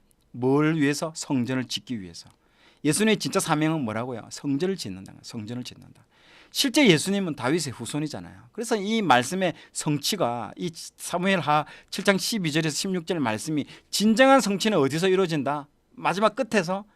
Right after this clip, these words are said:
예, 예수님으로 통해서 이 성취가 이루어진다라는 그 말씀을 하고 있는 것입니다.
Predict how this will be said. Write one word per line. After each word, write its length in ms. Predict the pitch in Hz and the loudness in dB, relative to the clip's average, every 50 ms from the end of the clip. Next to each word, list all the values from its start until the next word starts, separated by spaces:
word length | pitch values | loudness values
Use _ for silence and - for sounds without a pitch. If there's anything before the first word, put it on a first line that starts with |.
| _ _ _ _ - | _ _ _ _ -6
예, 180 | 349 392 392 254 | -4 -2 0 2
예수님으로 640 | 151 135 139 151 160 - 269 311 339 330 302 240 | 4 4 4 4 4 2 -2 -2 0 -2 -2 -4
통해서 320 | 139 - 147 135 135 127 131 | -4 -6 -6 -6 -6 -6 -8
이 80 | 131 | -10
성취가 380 | 135 - - 127 120 - - - | -10 -8 -8 -8 -10 -10 -12 -10
이루어진다라는 640 | 127 131 160 175 147 156 143 143 143 127 123 113 107 - - - _ - | -8 -6 -6 -6 -6 -8 -8 -10 -10 -10 -12 -14 -16 -18 -20 -20 _ -10
그 100 | - 190 | -4 -2
말씀을 640 | 196 202 202 185 - - 170 170 175 165 127 98 - _ | -2 -2 -2 -2 -6 -10 -10 -8 -8 -10 -10 -12 -16 _
하고 320 | - - - 202 202 165 | -20 -16 -14 -12 -10 -10
있는 160 | 104 85 90 101 | -10 -10 -14 -16
것입니다. 420 | 104 - - - - 113 _ _ | -18 -20 -20 -20 -20 -20 _ _